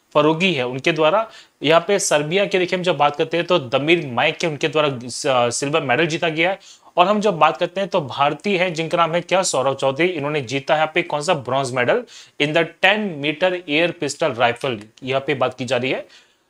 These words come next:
देखिए मनु भास्कर और यशु-, यशवनी देखिए सिंह देसवाल ने सेवंथ, एट्थ पोजीशन को ग्रैब किया, वहीं पे अभिषेक वर्मा ने ग्रैब की है, अ, फिफ्थ पोजीशन को। तो यहाँ पे, अ, बहुत ही फेमस देखिए हमारे एयर टेन मीटर एयर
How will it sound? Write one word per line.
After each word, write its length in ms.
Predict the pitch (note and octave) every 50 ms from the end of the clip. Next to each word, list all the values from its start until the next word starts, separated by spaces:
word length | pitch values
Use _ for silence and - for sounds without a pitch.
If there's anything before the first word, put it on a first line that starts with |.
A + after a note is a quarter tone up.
| _ _ _ -
देखिए 220 | D3+ G#3+ A3 C#4+ C4+
मनु 300 | G#3+ E3 D3 D#3+ G#3 B3
भास्कर 460 | G#3 F#3+ F#3 G3+ F#3+ - - A3+ B3
और 300 | B3+ - - F#3+ F3+ D#3+
यशु-, 480 | C#3+ C3 D3+ D3+ - - A3 A3 G3+ -
यशवनी 600 | D3 C#3 D#3+ E3+ - - G#3 G3+ G3 F#3+ G#3+ A#3
देखिए 320 | G3+ G3+ F#3+ - G3+ A3+
सिंह 280 | G#3 - G#3+ G3+ G3 F3
देसवाल 340 | D#3+ D#3 - - E3+ F3+ E3+
ने 120 | F3+ G3
सेवंथ, 380 | F3 - - D3 D3+ E3 F3+ F3+ - -
एट्थ 200 | F3+ D#3+ D#3+ -
पोजीशन 280 | - D3+ C#3 C#3 - E3
को 100 | E3 D#3
ग्रैब 260 | C3 B2+ B2 B2+ B2 - -
किया, 120 | D3 D#3+
वहीं 220 | D#3+ C#3+ C#3+ D3
पे 120 | C#3+ F3+ F3
अभिषेक 400 | D#3+ C3 B2+ C3+ - - F3+ D#3
वर्मा 220 | D#3 D3 C#3+ C#3+
ने 80 | D3+ D#3
ग्रैब 220 | C3 B2+ B2+ B2+
की 180 | - - D3 C3+
है, 100 | E3+ G3 - - - - - E3+ D3
अ, 100 | C3 B2
फिफ्थ 300 | B2 - E3+ - - -
पोजीशन 400 | C#3 C3 A#2+ A#2 A2+ - A#2 A2
को। 260 | - - G#2 F2+ - _ - - _ _ _ _
तो 200 | - E3 E3+ E3+
यहाँ 380 | D#3+ C#3+ C#3+ D3 C#3 D#3+ E3 E3
पे, 300 | - G3 G3 F#3+ F#3 F3+ - - _ _ -
अ, 180 | B2 B2 B2 B2
बहुत 320 | A#2+ A#2 C#3 D3 E3+ E3
ही 60 | E3+
फेमस 380 | - - - D3+ D3 D#3 F#3+ F3
देखिए 500 | D#3 E3 D#3+ - - E3 F3 F3+ F3 F3 F3
हमारे 480 | - C3+ C3+ C3+ C#3 D#3 E3+ F3 F3 - _ _ _ -
एयर 220 | C#3+ D#3 E3+ F3
टेन 240 | E3+ F3 - D3+ D3+
मीटर 260 | E3 D#3+ D#3 D3+ F3+
एयर 420 | F3 F3+ - C3+ C#3+ D#3+ D#3+ D#3+